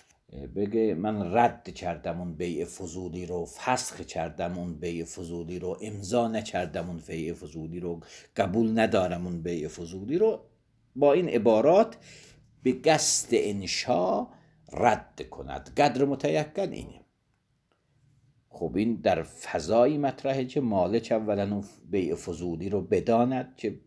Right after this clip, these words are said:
مالش رو بنگاه مثلاً فروخته، ثانیاً با کلمه فسختو و رددتو و اینها به کار ببرد، این قدر متیقن. در ما نحن فیه که این نیست.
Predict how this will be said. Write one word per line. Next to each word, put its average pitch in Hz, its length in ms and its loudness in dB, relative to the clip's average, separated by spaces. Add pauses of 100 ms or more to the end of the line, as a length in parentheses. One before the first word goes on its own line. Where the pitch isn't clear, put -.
(160)
مالش 98 580 -2
رو 101 120 -4
بنگاه 87 480 -4
مثلاً 90 380 -8
فروخته، - 760 -6 (640)
ثانیاً 127 840 4 (300)
با 101 120 6
کلمه 110 800 0
فسختو - 720 -4
و 117 300 4
رددتو 87 640 -4
و 117 60 -2
اینها 104 360 0
به 143 120 0
کار 147 320 -2
ببرد، 143 400 0
این 117 180 0
قدر 76 260 0
متیقن. - 600 -20
در 147 140 6
ما 170 240 6
نحن 160 320 4
فیه 160 200 2
که 160 180 -2
این 110 220 -2
نیست. - 400 -10